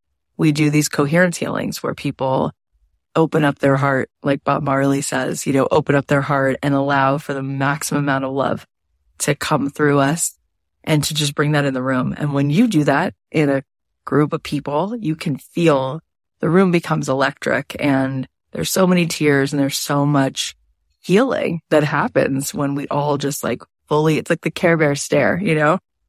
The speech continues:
So there's so much to be said. <laughs> I wish every person was required to do that consistently in their life. It's amazing. You don't realize how much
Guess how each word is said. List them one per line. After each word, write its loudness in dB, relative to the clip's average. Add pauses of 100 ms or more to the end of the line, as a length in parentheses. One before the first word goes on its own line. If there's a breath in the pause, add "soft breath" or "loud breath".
(360)
So 2 (100)
there's 0
so 2
much -2
to -2
be 0
said. 2
<laughs> -16
I 0
wish -2
every 0 (460)
person 0
was -2
required 0
to 0
do -2
that 2 (520)
consistently -2
in -2
their 0
life. 0
It's -8
amazing. 0 (280)
You 0
don't 2
realize 2
how 2
much 0